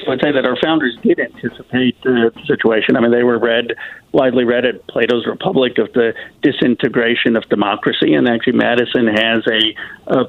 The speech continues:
paragraph in one of the Federalist Papers talking about the fact that they have to design a system knowing that enlightened statesmen will not always be at the helm. I think there are two things that they probably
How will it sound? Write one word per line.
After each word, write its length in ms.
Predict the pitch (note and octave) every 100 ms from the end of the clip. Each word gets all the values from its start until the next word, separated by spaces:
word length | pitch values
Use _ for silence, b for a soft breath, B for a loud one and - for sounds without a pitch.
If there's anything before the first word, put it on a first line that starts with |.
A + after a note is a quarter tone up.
| -
paragraph 580 | - C3+ D#3 A2 G#2+ G#2+
in 160 | A#2 A2+
one 100 | A2
of 80 | A2
the 80 | G#2+
Federalist 460 | A2+ A2+ A2 -
Papers 340 | - B2 A#2 G#2+
talking 280 | - G#2+ A#2+
about 160 | G#2+ -
the 80 | -
fact 280 | A2+ A2+
that 80 | -
they 140 | A2+ G#2
have 200 | A2+ -
to 80 | A#2
design 480 | A2+ G#2 A2 A2+ A2
a 60 |
system 520 | - A#2+ - B2+ A2+ A2+ B B -
knowing 440 | A#2 A#2 A#2+ B2 -
that 260 | C3 A2+ - B B -
enlightened 580 | C3+ A2 A2 - B2 -
statesmen 520 | B2 - - B2 A2
will 100 | A2
not 240 | A2 A#2
always 320 | A#2 A2+ A2
be 260 | A2 A2+ A2+ B B -
at 180 | C#3+ -
the 100 | A2
helm. 460 | C3+ D#3+ A#2+ G2+ -
I 140 | E3+
think 200 | E3+ G3
there 120 | E3
are 120 | D3+ -
two 120 | F#3 -
things 320 | E3 D3+ C3+
that 140 | C3+ A#2+
they 100 | B2
probably 580 | - B2+ B2+ B2 B2